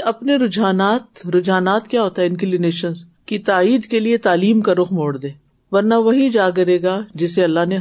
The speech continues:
حرام قرار دیا اور روز قیامت ذلیل و رسوا بھی ہوگا۔ اللہ تعالیٰ فرماتے ہیں، "قل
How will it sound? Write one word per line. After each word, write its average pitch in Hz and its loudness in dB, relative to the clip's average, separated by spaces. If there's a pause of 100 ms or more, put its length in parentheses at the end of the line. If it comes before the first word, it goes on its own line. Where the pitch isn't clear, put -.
حرام 170 0
قرار 147 -4 (120)
دیا 139 -14 (500)
اور 190 2
روز 185 4 (120)
قیامت 170 0
ذلیل 170 2
و 165 0
رسوا 156 -2
بھی 156 -4
ہوگا۔ 139 -6 (300)
اللہ 180 2
تعالیٰ 175 0
فرماتے 156 -2
ہیں، 170 -6 (360)
"قل 208 2